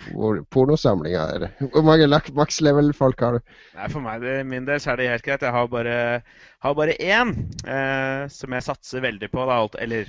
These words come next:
Speaker 2: en som jeg spiller mye på, i stedet for å, ja, det er jo, eh,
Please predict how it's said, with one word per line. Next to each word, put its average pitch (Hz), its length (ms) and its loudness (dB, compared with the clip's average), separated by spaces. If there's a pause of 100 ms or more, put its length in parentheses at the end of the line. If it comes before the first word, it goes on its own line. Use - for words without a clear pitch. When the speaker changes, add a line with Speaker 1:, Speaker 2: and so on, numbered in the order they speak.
(160)
Speaker 2:
en 113 180 -4
som - 120 -16
jeg 123 80 -8
spiller 117 260 -8
mye 117 220 -6
på, 139 180 -2
i 127 60 -4
stedet 104 320 -8
for 104 140 -8
å, 101 280 -6 (440)
ja, 101 160 -6 (480)
det 120 80 -2
er 120 100 0
jo, 123 160 -2 (320)
eh, - 140 -12